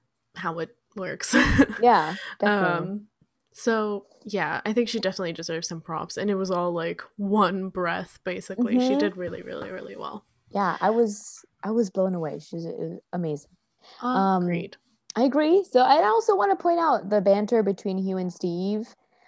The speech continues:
Speaker 2: I don't know. I, there's, like, there's multiple banters, but the one
Speaker 1: Mm-hmm.
Speaker 2: where he was talking about his marriage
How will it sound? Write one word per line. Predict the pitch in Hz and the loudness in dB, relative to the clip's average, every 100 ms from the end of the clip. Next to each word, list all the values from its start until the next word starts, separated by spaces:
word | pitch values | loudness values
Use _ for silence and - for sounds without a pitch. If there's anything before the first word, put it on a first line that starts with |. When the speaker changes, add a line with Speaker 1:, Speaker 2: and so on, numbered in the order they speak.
| _ - | _ -2
Speaker 2:
I | 262 | 2
don't | 403 349 | 4 4
know. | 330 | 4
I, | 262 | 4
there's, | 254 277 349 370 | 6 8 6 6
like, | 285 - _ - | 4 2 _ -6
there's | 185 233 202 | 4 4 6
multiple | 202 190 202 190 | 4 2 4 4
banters, | 156 160 202 208 220 202 | 4 0 2 4 6 6
but | 190 | 4
the | 190 | 6
one | 190 185 185 196 | 6 8 6 4
Speaker 1:
Mm-hmm. | |
Speaker 2:
where | 185 | 2
he | 185 | 2
was | 190 | -2
talking | - 175 175 180 175 | 0 0 0 -2 -2
about | 170 165 160 160 151 _ _ _ - | 0 4 4 4 2 _ _ _ -4
his | 190 | 0
marriage | 180 160 170 220 311 - - - | 0 4 6 6 6 2 -8 -18